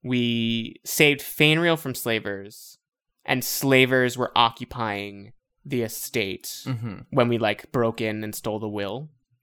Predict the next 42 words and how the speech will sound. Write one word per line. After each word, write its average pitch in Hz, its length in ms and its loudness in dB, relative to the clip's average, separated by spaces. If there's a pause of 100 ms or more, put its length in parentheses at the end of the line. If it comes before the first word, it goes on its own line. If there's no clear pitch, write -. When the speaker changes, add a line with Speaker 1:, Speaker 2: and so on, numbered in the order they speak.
(1700)
Speaker 1:
And 151 100 8
I 143 40 6
feel 180 140 6
like 180 120 6
slavers 139 400 6
are 131 80 6
always 123 180 4
kind 131 180 -6
of 117 80 -8
around, 107 760 -8
but 135 100 4
I 127 80 8
don't 143 340 -2
think 170 220 -6
there 139 120 4
were 131 100 2
any 123 240 -8
major 110 840 -16
story 101 380 -12
beats 104 200 -10
Speaker 2:
Yeah, 202 140 6
Speaker 1:
involving 113 360 -4
Speaker 2:
I, - 20 -12
Speaker 1:
slavery. 156 520 0
Speaker 2:
they 220 180 6
never 233 280 8
really 202 640 2 (100)
added 147 380 4
a 127 100 4
significant, 131 1120 -2 (260)
uh, 101 600 -2 (960)
just 131 340 0
part 131 400 4
of 123 100 -4
the 120 60 -4
storyline. 110 520 -2
They're 113 100 -2
mainly 117 340 -6
just 104 220 -10
a - 40 -8
side 110 420 -4
plot 98 440 -6